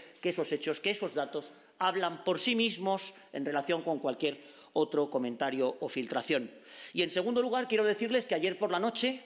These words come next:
a última hora, a eso de las, eh, ocho de la noche o siete y media, me llamó el secretario de Estado de Memoria Democrática.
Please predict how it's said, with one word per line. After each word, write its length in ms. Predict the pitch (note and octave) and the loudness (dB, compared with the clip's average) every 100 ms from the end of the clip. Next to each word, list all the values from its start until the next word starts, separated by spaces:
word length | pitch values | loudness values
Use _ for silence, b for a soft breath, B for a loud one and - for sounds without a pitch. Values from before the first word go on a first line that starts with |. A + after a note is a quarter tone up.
| - - | -16 -8
a 460 | C3+ C3 B2+ B2+ C3+ | -2 0 2 0 -2
última 440 | C#3+ C3 C3+ E3 | -4 -6 -2 0
hora, 420 | B3 A3 E3+ C#3+ | 2 2 0 0
a 40 | D3 | -2
eso 240 | D3 C#3+ | -4 -6
de 140 | C#3 | -4
las, 440 | C3+ C3 B2+ - - | -4 -4 -6 -10 -8
eh, 320 | C3+ B2+ B2 - C3+ C#3+ - | -6 -6 -8 -16 -20 -20 -6
ocho 320 | E3 G#3 F3 | -2 0 0
de 80 | C#3+ | 0
la 760 | C3+ C3+ C3 C3 B2+ B2 - - | 0 0 2 2 0 -4 -10 -16
noche 360 | D3+ A3+ A3+ E3+ | -4 -2 0 0
o 60 | D3+ | 0
siete 220 | F3 E3 | -2 0
y 20 | |
media, 300 | F#3 F3+ F#3 B B B | 0 0 0 B B B
me 140 | - G#3+ | -2 0
llamó 300 | G3+ G3+ G#3 | 2 2 0
el 80 | F3 | -2
secretario 440 | C#3+ C#3+ E3+ F#3 | -4 -2 0 2
de 60 | D#3+ | 0
Estado 260 | - D#3+ | 2 2
de 80 | E3 | 4
Memoria 320 | C#3+ C#3+ D3 | 2 2 2
Democrática. 600 | C#3 C#3 G3+ F3 C#3 A#2+ | 0 0 0 -2 -6 -10